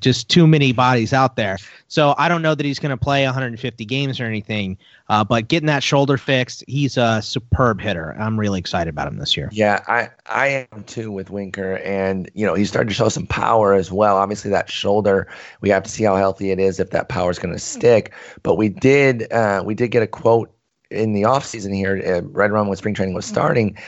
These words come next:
Speaker 2: that David Bell said that Winker's gonna play five hundred plus at-bats. Like,
Speaker 1: Let's
Speaker 2: they're gonna
Speaker 1: go.
Speaker 2: play him. So he and Puig, I think, are the two guys, and everything else has to work around them.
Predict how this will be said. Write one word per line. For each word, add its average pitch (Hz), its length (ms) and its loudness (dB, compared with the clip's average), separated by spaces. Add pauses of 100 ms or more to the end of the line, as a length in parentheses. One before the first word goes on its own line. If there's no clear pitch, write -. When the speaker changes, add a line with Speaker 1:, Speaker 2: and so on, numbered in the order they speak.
(140)
Speaker 2:
that 110 160 0
David 120 260 6
Bell 113 200 4
said 110 360 -4
that 98 180 -2
Winker's 110 340 -8
gonna 113 200 -8
play 104 200 -2
five 98 280 -2
hundred 95 220 -2
plus 92 280 -4 (180)
at-bats. - 460 -2 (320)
Like, - 100 -8
Speaker 1:
Let's 117 180 2
Speaker 2:
they're 135 100 2
gonna 127 140 2
Speaker 1:
go. 113 40 0
Speaker 2:
play 117 160 0
him. 104 360 -2
So 95 240 -4
he 104 260 -6
and 135 140 -6
Puig, 123 280 0
I 104 80 4
think, 104 240 -4
are 107 80 2
the 95 100 -6
two - 280 -6
guys, 104 460 2 (300)
and 110 120 -2
everything 120 320 2
else 117 180 0
has 110 180 -2
to 180 80 -6
work 101 360 0
around 107 480 0
them. 82 200 -8